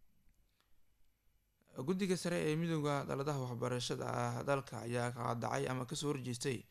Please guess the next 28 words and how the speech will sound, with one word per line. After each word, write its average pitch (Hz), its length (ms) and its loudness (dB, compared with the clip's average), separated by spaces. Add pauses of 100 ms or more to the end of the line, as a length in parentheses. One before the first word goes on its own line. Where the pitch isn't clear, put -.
(280)
xubno 175 220 -2
magaca 127 800 0
daladaha 127 720 0
ku 160 100 -6
qaadacay 110 560 0
imtixaanka 127 480 -4
shahaadiga 123 480 -2
oo 123 80 0
ay 127 160 0
qaado 123 380 0 (340)
wasaaradda 151 400 0
waxbarashada, 127 500 -2 (140)
eh, 131 220 -4
kuna 147 180 0
baaqday 131 440 0 (360)
in 160 160 -2
loo 156 140 2
diyaar 123 260 -2
garoobo 123 400 -2
gelista 135 320 -4
imtixaanka 127 520 -2 (640)
marka 127 220 -2 (200)
bishan 135 320 -2
aan 123 140 0
ku 135 260 -8
jirno 120 240 -4
ee 117 160 -4
June. 113 240 -2